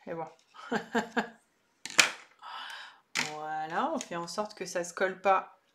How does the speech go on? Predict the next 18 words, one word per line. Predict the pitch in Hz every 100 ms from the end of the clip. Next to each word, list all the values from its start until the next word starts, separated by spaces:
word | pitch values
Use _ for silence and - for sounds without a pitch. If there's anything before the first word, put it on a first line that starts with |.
| -
ensemble | 175 175 - 254 294 330 294
parce | 185 175
que | - 233 254 - - - - - 190
on | 180
veut | 214
rentrer | 233 208 208 - 240
les | 208
pointes. | - - - - - - - - - - _ _ - - - _ _ _ _
Toc. | - - - - -
Et | 202
maintenant | 190 180 196 180
que |
j'ai | 170
mis | 160 147
la | -
colle, | - 196 214 220 - _ - - - -
voilà. | - 160 165 151 151 156 160 170 170 160 - - _ _ _ _ _ - _ - - _ _ _ _ _ _ _ _ _ _ _ _ _ -
Hop. | -